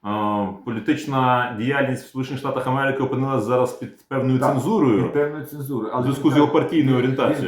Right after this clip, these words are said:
Speaker 2: він каже, що не, невідомо, хто гірший, з його точки, з тої точки зору, чи Байден, чи,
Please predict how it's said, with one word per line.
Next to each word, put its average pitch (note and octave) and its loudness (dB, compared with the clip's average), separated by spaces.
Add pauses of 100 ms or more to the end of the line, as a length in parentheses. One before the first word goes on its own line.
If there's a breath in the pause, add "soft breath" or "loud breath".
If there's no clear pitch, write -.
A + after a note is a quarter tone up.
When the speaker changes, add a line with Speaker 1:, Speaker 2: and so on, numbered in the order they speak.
Speaker 2:
він E3 0
каже, C#3 -4
що D3 -10
не, C#3+ -6
невідомо, C3+ -6
хто B2+ -4
гірший, G#2+ -6
з A#2+ -6
його A#2 -4
точки, B2+ -10
з - -18
тої B2 -4
точки C3 -4
зору, B2+ 2
чи - -6
Байден, A2+ -4
чи, G#2 -2